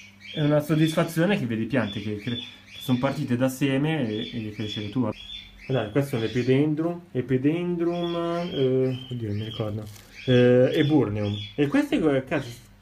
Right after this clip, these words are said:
caso strano l'ho già fiorito. Vedete? Anche questo c'ha già, ha già il getto pronto. Ma sono piante che ho defrascato un anno, un anno e mezzo fa.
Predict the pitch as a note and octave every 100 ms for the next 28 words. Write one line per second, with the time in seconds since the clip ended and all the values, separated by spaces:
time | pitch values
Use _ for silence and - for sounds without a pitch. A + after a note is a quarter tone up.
0 | - - F3+ F#3 F#3 G3 B3+ D#4 C#3 A#2+
1 | G#2 C3+ A#2 G#2+ A2 G#2 - - - -
2 | - - - - - - - - A#2+ G2+
3 | B2+ - - - B2+ B2+ C#3+ C#3 C3 A#2+
4 | G#2 A2+ B2 - - - - - _ _
5 | A2+ A#2+ A#2+ A#2+ A#2 - - B2 A#2+ A#2+
6 | C#3+ C#3+ - - - - - - - _
7 | - C#3 C#3 D3 A3 B3+ - C#3+ B2 B2+
8 | A#2 - B2+ C#3 C3 C3 D3+ C#3 B2 B2
9 | A#2+ A#2+ A#2 A2 A2+ C#3